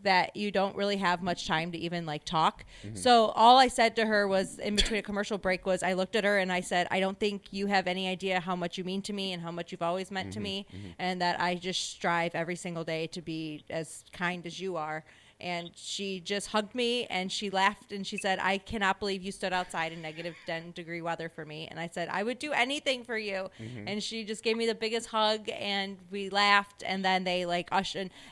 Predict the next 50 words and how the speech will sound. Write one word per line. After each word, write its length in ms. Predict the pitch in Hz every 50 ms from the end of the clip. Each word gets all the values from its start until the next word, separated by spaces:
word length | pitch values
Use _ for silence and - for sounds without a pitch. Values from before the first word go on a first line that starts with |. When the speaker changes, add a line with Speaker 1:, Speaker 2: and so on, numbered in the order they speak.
| -
Speaker 1:
and 120 | - 208 214
then 180 | 214 202 202
that's 220 | 202 190 196 - -
when 140 | 214 196
Andy, 380 | 185 - 190 202 202 185 208 208
the 100 | 190 202
producer, 400 | 180 - 202 190 220 214 - 202
came 240 | 180 - 208 185 180
over 360 | 180 185 175 180 175 170 170
and 280 | - 175 175 175 170 -
also 360 | - - 190 190 185 - 202 180
gave 180 | - 180 180 175
me 100 | 180 175
a 100 | 175 175
giant 440 | 170 - - 202 180 170 175 170 180
hug 260 | 175 160 185 175 170
before 300 | - 180 180 - - 170 160
I 100 | 165 165
left 300 | 165 160 160 165 - -
because 400 | 180 170 - 180 165 165 165 -
I, 280 | 170 165 170 180 - -
I 100 | - 175
love 220 | 170 170 165 160 -
Andy. 480 | - 175 180 180 175 - 165 165 170 - - - - - - _ -
And 480 | - 175 175 170 170 170 170 170 - - -
then 160 | - 190 180 175
I 120 | 180 180
was 140 | 180 180 -
hurt, 240 | - 196 185 190 -
and 140 | 196 202
then 100 | 208 202
they 100 | 202 196
hurried 260 | 185 190 214 214 202 190
me 80 | 202
back 240 | 190 196 185 190 -
to 80 | - 208
my 140 | 185 175
seat 260 | 175 - - 214 180 -
to 100 | - 175
sit 220 | - - 185 170
down 300 | - 180 170 160 156 156
afterwards. 560 | 147 143 - - - 160 156 - - - -
So, 160 | - 180 165
like, 200 | 165 165 170 170
it 160 | - 202 196 -
just 260 | - 208 196 185 -
happened 420 | 196 196 208 202 - 190 185 190
so 260 | - - - - 190
quickly 460 | 175 - 214 202 - - 190 175 165 165
that 240 | 156 156 160 -